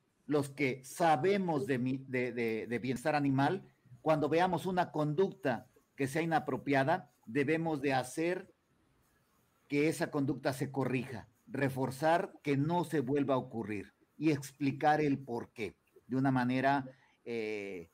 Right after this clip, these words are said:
empática, amigable. Y después, obviamente, predicar con el ejemplo. Entonces, creo que serían los dos aspectos que trabajaría en la ganadería,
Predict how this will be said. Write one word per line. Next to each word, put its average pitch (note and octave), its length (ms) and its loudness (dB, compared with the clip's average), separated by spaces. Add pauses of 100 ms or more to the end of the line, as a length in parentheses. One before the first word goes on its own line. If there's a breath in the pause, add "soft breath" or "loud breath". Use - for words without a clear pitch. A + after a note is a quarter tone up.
(140)
empática, C3+ 840 2
amigable. A#2 640 0 (720)
Y A3 160 0
después, A3+ 560 2 (640)
obviamente, E3 600 2
predicar C#3 500 0
con B2 160 -2
el A#2+ 100 0
ejemplo. A#2 380 -4
Entonces, C#3+ 480 0
creo A3 560 4 (440)
que D3 100 0
serían E3 400 0
los D#3 180 0
dos G3 220 0
aspectos E3+ 440 -4
que D3+ 120 -4
trabajaría C3 840 0
en C3 140 -2
la B2 100 0
ganadería, A#2 880 -2